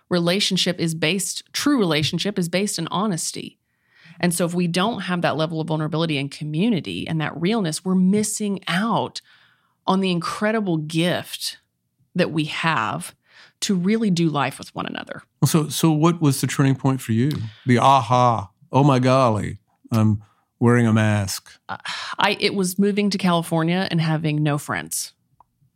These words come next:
Speaker 1: Moving to California
Speaker 2: Well, those
Speaker 1: and
Speaker 2: California people are just not very
Speaker 1: No, they're
Speaker 2: friendly.
Speaker 1: amazing. Um,
Speaker 2: <laughs>
Speaker 1: but picking up and moving from my comfort zone
Speaker 2: Mm-hmm.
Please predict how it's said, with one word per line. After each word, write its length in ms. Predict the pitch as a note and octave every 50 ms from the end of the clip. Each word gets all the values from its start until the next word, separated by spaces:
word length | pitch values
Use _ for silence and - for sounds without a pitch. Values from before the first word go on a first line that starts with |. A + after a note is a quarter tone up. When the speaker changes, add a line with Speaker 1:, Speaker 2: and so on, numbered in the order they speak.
| _ _ -
Speaker 1:
Moving 280 | F#3 F#3 G3 G#3+ A3 G#3+
to 100 | A#3+ A3
California 560 | - G3+ G3 F#3+ F#3+ - F#3 F3+ F3 E3 D#3
Speaker 2:
Well, 100 | C#3 A#2
those 140 | A#2 A#2 -
Speaker 1:
and 80 | -
Speaker 2:
California 360 | C3+ C3+ B2 G#2 A#2 B2+ A#2 G#2
people 240 | G#2 G2+ E2+ F2+
are 40 | G2 F#2+
just 160 | G#2 G2+ -
not 100 | G2 G2
very 120 | F#2+ G2 G2+
Speaker 1:
No, 140 | F#3 F#3+
they're 120 | F#3+ A3 A#3+
Speaker 2:
friendly. 180 | G3+ F#3 G3
Speaker 1:
amazing. 440 | G#3+ G#3+ F#3 E3 E3 C#3 G#2 D3+ D#3 - - - A3 D#3+
Um, 360 | G#3+ A3 G#3+ G3+ G3 F#3+ G3+ A3+ G#3+ -
Speaker 2:
<laughs> 140 | - -
Speaker 1:
but 540 | G3 F#3 A#3 B3 A#3 F#3 D#3+ E3+ - - - - - - G#3+ A3+ G#3+ E3+ D3
picking 340 | C3 A2+ A3+ B3 A#3+ A#3 G#3+
up 180 | G3 G3+ -
and 140 | F#3+ F#3+ F#3
moving 300 | F#3+ F#3 F#3 F3+ E3+ E3
from 180 | E3+ E3 D#3+ D#3+
my 200 | E3 F3 G3 G3
comfort 460 | - - G3+ G#3 G3 - E3+ - D3+
zone 380 | D#3+ C3+ B2 A2 A#2 D#3+ F#3 F#3 - -
Speaker 2:
Mm-hmm. 280 | A#2+ A2 G#2+ A2 G2+